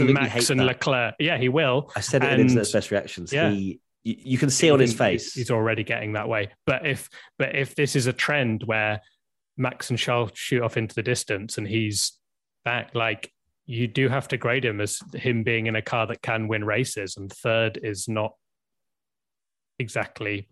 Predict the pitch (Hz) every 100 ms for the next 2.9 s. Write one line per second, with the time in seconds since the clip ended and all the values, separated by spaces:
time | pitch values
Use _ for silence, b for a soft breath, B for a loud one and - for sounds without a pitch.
0 | _ 123 110 - 127 117 110 104 104 101
1 | - _ _ _ _ 123 107 117 98 92
2 | 95 101 101 - - 90 90 90